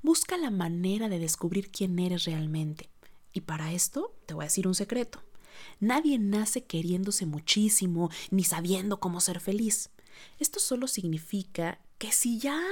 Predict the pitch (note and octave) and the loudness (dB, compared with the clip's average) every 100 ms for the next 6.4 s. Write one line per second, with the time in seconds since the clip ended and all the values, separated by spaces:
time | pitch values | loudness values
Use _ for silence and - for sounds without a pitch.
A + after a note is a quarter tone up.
0 | G#4+ A4 C#4+ F#3+ F3+ F#3 B3+ C#4+ E3+ - | -2 2 2 2 2 2 4 4 2 -4
1 | - E3 D#3 E3+ A#3+ D#4+ D4+ C4 G3 F3 | -6 -4 0 0 0 0 0 2 2 0
2 | E3 E3 D#3 F3+ F#3 A3 B3 C4+ C4+ B3+ | -2 -2 -2 0 0 -2 -2 -2 0 2
3 | G3 C4 - - - - - - - - | 0 0 -4 -12 -12 -14 -16 -4 0 6
4 | D4+ D#4+ E4 E4 - G#3 G#3+ A3+ F#3 E3 | 8 8 4 -4 -2 0 2 0 -2 -2
5 | E3 G#3 D#4 - - E3+ E3 - F3+ E3 | 0 2 0 -4 -4 -2 2 2 2 0
6 | D#3 - D#3+ | -4 -6 -10